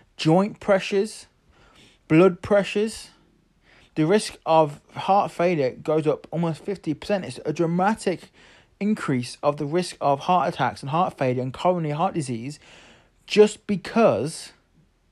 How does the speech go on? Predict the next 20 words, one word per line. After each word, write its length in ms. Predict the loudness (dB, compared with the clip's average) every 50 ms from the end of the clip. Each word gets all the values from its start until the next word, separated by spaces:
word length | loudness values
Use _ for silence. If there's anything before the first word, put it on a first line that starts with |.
| _ _ _ _ _ _ _ _ _ _ _ _ _ _ _ _ _ _ _ _ _ _ _
you're 300 | -2 0 2 4 4 4
overweight, 540 | 2 2 0 -2 -2 -2 -2 -2 -4 -8 -12 _ _ _ _
you're 200 | -2 0 0 2
obese. 560 | 2 2 2 2 0 -2 -2 -4 -10 -16 -20 -20 _ _ _ _ _ _ _ _
Being 160 | -6 -6 -4
overweight 300 | -4 -2 0 0 0 0
increases 340 | -2 -4 -4 -6 -6 -6 -8
a 40 | -8 -8
little 180 | -6 -6 -6 -4
bit, 200 | -4 -6 -6 -8
but 120 | -8 -6
being 180 | -4 -4 -2 -2
obese, 440 | -4 -4 -4 -2 -2 -2 -2 -4
being 220 | -8 -10 -10 -8 -6
morbidly 420 | -4 -4 -4 -4 -4 -6 -4 -6
obese 420 | -6 -4 -2 -2 -2 -2 -4 -6 -10 -18 -20 -20 -16 _
is, 140 | -12 -12 -12 -14 -18 _ _
is 260 | -4 -4 -4 -4 -6 -14 -20 -20 -20 -20 -20 -20 _ _ _ _ _ _ _ _ _ _ _ _ _ _ _ _ _ _
ridiculously 1000 | 0 0 0 0 -4 _ _ _ _ 0 2 2 2 0 -4 -4 -4 -2 -2 -2
unhealthy. 640 | -2 -2 -2 -2 -4 -4 -6 -8 -10 -10 -10 -10